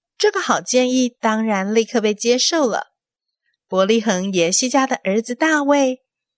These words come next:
就被推荐给扫罗王，因为推荐大卫的人说大卫很会弹琴，是个勇敢的战士，说话也很有智慧，也是一个相貌英俊的年轻人，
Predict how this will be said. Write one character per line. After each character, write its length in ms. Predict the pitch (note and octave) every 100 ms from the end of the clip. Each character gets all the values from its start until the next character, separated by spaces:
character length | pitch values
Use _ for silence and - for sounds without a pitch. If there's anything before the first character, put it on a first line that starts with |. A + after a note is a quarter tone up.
| -
就 240 | - F4+ D#4
被 220 | C4 A#3
推 220 | - G#3
荐 240 | G3 A3 F#3+
给 240 | F3 E3
扫 260 | - F3 C#3+
罗 220 | D#3 D#3+
王， 280 | D#3 E3 F3+ _ _ _ -
因 120 | G#3+
为 160 | A3+ G#3+
推 320 | - B3 B3
荐 280 | B3 A#3+ A3+
大 240 | C#4+ C4+
卫 200 | B3+ B3
的 120 | A3
人 200 | F#3+ F#3
说 380 | G3 A#3 A3+ A#3 _ -
大 220 | C4+ C4
卫 400 | B3 B3+ A#3 A3
很 300 | - A#3+ F3
会 220 | - F#4+ F#4
弹 280 | A3 E3
琴， 400 | F#3 - E3+ F3+ - _ _ _ _
是 260 | - - A#3
个 120 | G#3+
勇 200 | F#3 G#3
敢 160 | C4
的 120 | F#3+ F#3+
战 280 | E4+ E4
士， 380 | - - A#3 G3+ _ _ _ -
说 360 | - - F4
话 320 | F4 G4 F4
也 200 | D4 B3
很 200 | G3 G#3+
有 160 | A#3 F#3
智 240 | - A#3
慧， 300 | A3+ A3+ F#3 _ _ _ -
也 180 | G3
是 180 | F3 A#3+
一 80 | A#3+
个 140 | A#3
相 260 | A3+ D#4+ D4+
貌 240 | D4 C4
英 260 | A#3+ D#4+ F#4
俊 200 | F#4 D4+
的 80 | G#3+
年 200 | F3+ F3
轻 240 | - F#3
人， 280 | F#3 E3+